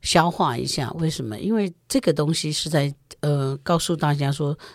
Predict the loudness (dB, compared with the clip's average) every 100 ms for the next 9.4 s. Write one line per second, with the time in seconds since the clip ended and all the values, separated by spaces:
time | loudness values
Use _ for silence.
0 | _ 0 2 2 2 0 0 2 0 0
1 | -2 -2 0 0 -2 -6 -12 _ -20 -20
2 | _ -4 0 0 0 0 0 0 0 2
3 | 2 0 0 0 -2 -2 0 -2 -2 -2
4 | -2 -2 0 -2 -2 0 0 0 0 -2
5 | -4 -10 -14 -6 2 2 2 -2 -4 -2
6 | -2 -2 -2 0 0 0 0 0 2 0
7 | 0 -4 -2 -2 0 -2 -4 -6 -8 -8
8 | -10 -12 -12 0 4 4 4 4 4 2
9 | 2 0 0